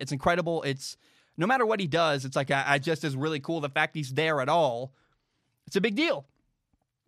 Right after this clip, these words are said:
And by the way, it made me tear up. I was watching, um, <laughs> you know, his wife and his three kids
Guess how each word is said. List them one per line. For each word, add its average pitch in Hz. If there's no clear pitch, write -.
And 185
by 202
the 220
way, 240
it 185
made 214
me 214
tear 233
up. 175
I 175
was 180
watching, 185
um, 147
<laughs> -
you 214
know, 160
his 160
wife 196
and 208
his 165
three 202
kids 156